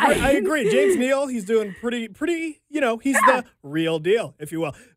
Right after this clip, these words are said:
Speaker 2: Oh my
Speaker 1: Lucic,
Speaker 2: God.
Speaker 1: Lucic,
Speaker 2: Please
Speaker 1: I'm not,
Speaker 2: leave.
Speaker 1: I'm not, I'm not ready to admit that he's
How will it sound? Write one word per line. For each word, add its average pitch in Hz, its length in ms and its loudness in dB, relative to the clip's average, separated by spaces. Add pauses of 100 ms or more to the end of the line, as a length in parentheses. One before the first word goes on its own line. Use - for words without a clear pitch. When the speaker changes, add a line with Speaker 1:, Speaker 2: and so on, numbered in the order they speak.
(120)
Speaker 2:
Oh 247 80 -8
my 214 100 -2
Speaker 1:
Lucic, 330 400 0
Speaker 2:
God. 190 200 -6 (100)
Speaker 1:
Lucic, 302 420 -4
Speaker 2:
Please - 40 -4
Speaker 1:
I'm 277 180 0
not, 269 180 0
Speaker 2:
leave. 190 140 -2
Speaker 1:
I'm 247 120 0
not, 233 220 -2 (180)
I'm 214 120 -2
not 226 220 -2
ready 196 240 0
to 208 180 2
admit 160 380 -4
that 147 120 -4
he's 147 320 -4